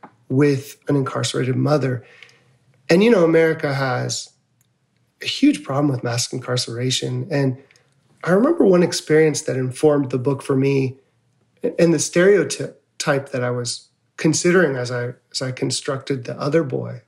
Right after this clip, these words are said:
that's going to visit his, his parent. I, I went to a book festival in Minneapolis, a really well-known teen book festival a long time ago.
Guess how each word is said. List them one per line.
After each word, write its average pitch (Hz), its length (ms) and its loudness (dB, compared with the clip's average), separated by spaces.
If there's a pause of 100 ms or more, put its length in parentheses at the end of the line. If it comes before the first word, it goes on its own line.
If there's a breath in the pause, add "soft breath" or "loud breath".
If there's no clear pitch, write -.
that's 131 160 -6
going 143 200 0
to 135 60 -4
visit 127 280 -6
his, 131 280 -6 (520 soft breath)
his 139 160 -2
parent. 143 360 0
I, 190 200 2 (180)
I 175 100 -2
went 226 300 2
to 247 220 2
a 135 360 0 (560)
book 180 240 2
festival 135 600 -2
in 135 260 0
Minneapolis, 135 920 -2
a 143 80 -2
really 143 500 2 (300)
well-known 139 760 2
teen 151 320 2
book 143 180 -2
festival 127 540 -6 (500 soft breath)
a 147 60 2
long 185 180 4
time 147 240 -2
ago. 120 240 -8